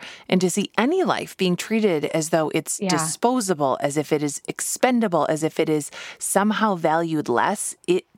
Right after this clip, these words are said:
Speaker 1: devalues everybody. That's the, <sighs> like, you know, this sort of radical level of empathy you're feeling sounds like to me that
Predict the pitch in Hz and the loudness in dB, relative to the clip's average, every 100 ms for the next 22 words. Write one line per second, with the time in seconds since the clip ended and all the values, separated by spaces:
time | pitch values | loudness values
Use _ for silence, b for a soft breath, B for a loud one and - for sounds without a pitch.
0 | _ 175 180 175 170 156 139 - - 185 | _ 0 2 4 2 0 -2 -2 -2 0
1 | 208 135 60 - - - B B - 185 | 0 0 -2 -4 -12 -16 B B 0 0
2 | 180 - 190 165 - B B B B _ | 0 2 2 2 -4 B B B B _
3 | _ - 170 160 - - - - - B | _ -2 -2 -2 -8 0 2 2 -10 B
4 | B B B B B B B - 208 214 | B B B B B B B 2 4 6
5 | 190 202 - 208 208 202 - - - 170 | 4 0 2 2 2 -2 -6 -18 -4 0
6 | 165 170 185 - 190 170 151 156 151 127 | 2 2 2 2 0 2 2 2 0 -2
7 | 139 143 160 151 147 147 - 151 135 131 | -4 -4 -2 0 0 -2 0 0 2 0
8 | 147 170 - 185 202 220 214 202 - - | -2 -6 0 2 2 2 0 -2 -4 -2
9 | 214 226 247 190 190 240 233 b b b | 0 2 2 2 0 0 -4 b b b
10 | b _ - 196 185 - | b _ -12 -6 -6 -8